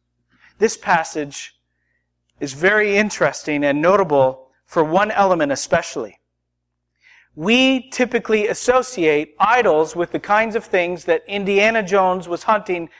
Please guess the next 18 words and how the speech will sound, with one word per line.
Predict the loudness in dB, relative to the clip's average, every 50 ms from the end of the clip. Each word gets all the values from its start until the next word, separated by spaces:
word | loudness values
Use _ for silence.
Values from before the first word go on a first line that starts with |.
| _ _
in | -4 -4
the | -2
jungle, | 0 0 0 0 0 -4 -10 -16 -20 _ _ _ _ _ _
right? | -2 0 0 0 -2 -4 -10 _ _ _ _ _ _ _ _ _
It | -6 -4 -2 -2 -4
was | -4 -4 0
little | 2 4 4 6 6 4
images | 4 2 2 0 0 2 2 2 2 0 -2 -8 -16 -20 _ _ _ _ _ _ _ _ _ _ _ _ _ _ _ _ _
of | -2 0 0 0 -2 -6 _ _
wood | 0 2 2 4 4 2
and | 0 -2 -4
stone, | -4 -2 0 2 2 2 2 2 0 -2 -4 -10 -14 _ _ _ _ _ _ _ _ _ _ _
funny | _ _ -2 -2 -2 0 -2 0
looking | 0 0 0 -2 -4 -8 -4
heads | 0 2 2 4 2 2 0 -6 -8 -4
with | -2 -2 -2 -4 -8 _ _ _ _ _ _ _ _ _ _ _ _ _
goofy | 0 0 0 0 -2 -2 -2 0 -2
expressions, | -2 -4 -6 -2 -2 -2 -2 -2 -4 -6 -6 -6 -8 -12 -14 -18